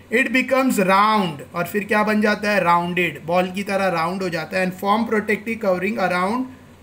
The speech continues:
plasma membrane, और अपने ऊपर एक प्रोटेक्टिव कवरिंग बना लेता है प्लाज्मा मेम्ब्रेन की, ठीक है। Such encysted, ऐसा कवरिंग वाला अमीबा जिसके ऊपर सिस्ट का लेयर है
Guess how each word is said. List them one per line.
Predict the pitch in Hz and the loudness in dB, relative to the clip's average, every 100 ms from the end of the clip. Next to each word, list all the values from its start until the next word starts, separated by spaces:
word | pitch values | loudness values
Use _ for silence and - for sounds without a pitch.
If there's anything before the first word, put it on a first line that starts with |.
| 202 | 0
plasma | 214 214 220 214 | 0 2 2 2
membrane, | 185 151 135 - | 2 -2 -8 -6
और | 170 | -2
अपने | 175 185 202 | 0 0 0
ऊपर | 208 202 196 | 0 0 2
एक | 208 226 | 2 2
प्रोटेक्टिव | 208 196 202 196 - 226 233 | -2 -2 -2 -4 -2 -4 -2
कवरिंग | 214 202 208 208 | -2 0 0 0
बना | 196 190 | 0 0
लेता | 180 170 175 | 0 -2 -6
है | 156 | -6
प्लाज्मा | 185 175 156 175 | -4 -4 -4 -6
मेम्ब्रेन | 165 156 147 139 | -6 -8 -12 -14
की, | 131 123 - - | -18 -20 -20 -16
ठीक | 170 202 | -14 -8
है। | 226 285 - - - - - - - | -8 -8 -16 -20 -20 -20 -20 -18 -6
Such | 254 285 - - | 0 0 0 0
encysted, | 226 226 254 247 - 220 147 - - - - - - - | 0 0 0 0 0 0 0 -8 -20 -20 -20 -20 -12 -2
ऐसा | 180 190 226 | 0 2 0
कवरिंग | 240 233 214 220 240 | 0 0 2 2 2
वाला | 240 226 220 202 | 4 4 2 2
अमीबा | 185 180 165 165 160 180 - 156 | 2 0 0 -2 -2 -6 -12 -12
जिसके | 165 208 | -8 -4
ऊपर | 190 190 202 | -4 -2 -4
सिस्ट | 190 214 202 - | 0 -2 -2 -2
का | 208 | 0
लेयर | 190 180 185 | 2 4 4
है | 165 156 | 2 -4